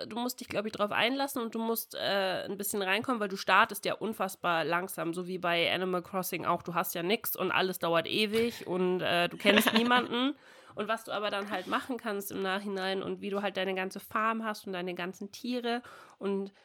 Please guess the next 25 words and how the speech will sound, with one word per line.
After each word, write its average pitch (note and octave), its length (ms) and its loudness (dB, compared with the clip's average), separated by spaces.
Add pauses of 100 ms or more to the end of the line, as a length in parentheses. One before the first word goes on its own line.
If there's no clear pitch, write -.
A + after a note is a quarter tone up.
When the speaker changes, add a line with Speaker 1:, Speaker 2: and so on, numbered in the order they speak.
(120)
Speaker 1:
dann G3 220 -4
hast G#3 160 -6
du G3+ 40 0
halt G3 160 -4
so F#3 60 -8
ganz F#3+ 240 -4
viel - 140 -6
Endgame-Content. A3 960 -2
Ich - 160 -6
bin A3 100 -2
nämlich G#3+ 220 0
jetzt G3 180 -6
gerade, G#3 400 4
ich A3+ 140 -6
hab - 180 -6
eins F#3 160 2
Punkt G3 240 -6
fünf G3 200 -2
angefangen G#3 580 -2
und F#3+ 100 -2
ich - 100 -12
bin G3+ 160 -4
jetzt F#3+ 140 -4
auf - 160 -10
einer F#3 420 0